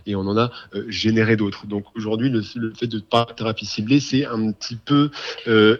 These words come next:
erroné par rapport à cela. On a surtout aujourd'hui des médicaments pour lesquels il faut qu'on apprenne à gérer des nouveaux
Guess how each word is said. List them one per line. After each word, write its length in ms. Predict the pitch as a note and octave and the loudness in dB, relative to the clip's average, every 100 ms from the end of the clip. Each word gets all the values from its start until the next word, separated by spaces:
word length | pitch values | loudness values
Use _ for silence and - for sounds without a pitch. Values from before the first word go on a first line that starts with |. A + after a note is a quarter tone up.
| - | 6
erroné 400 | D3 C3 B2+ G#2+ | 6 6 6 4
par 220 | - G#2+ | 2 0
rapport 280 | G2 G#2 G2+ | 2 0 -2
à 60 | |
cela. 220 | G2 F2 - - - | -4 -8 -12 -16 -2
On 120 | A2+ | 2
a 100 | D#3 | 4
surtout 260 | C3+ A2 D3+ | 2 -4 0
aujourd'hui 260 | A2+ A#2+ | 0 0
des 80 | A2 | 0
médicaments 520 | G#2 A#2 A2 G#2+ D3+ | 0 0 -2 0 0
pour 160 | D3 G#2 | -2 -4
lesquels 240 | G2 C3+ | -2 0
il 120 | A2 | 0
faut 200 | - - | 0 -2
qu'on 180 | F3+ B2 | -2 0
apprenne 460 | G2 - A2 C#3 G2+ - _ - | -2 0 -2 -2 -4 -10 _ -2
à 120 | A#2+ | -2
gérer 420 | A2 G#2 G2+ C#3 - _ | 0 2 2 0 -2 _
des 120 | G#2 | -2
nouveaux 460 | G2+ A#2+ C#3+ A2+ A#2+ | 2 2 2 0 -2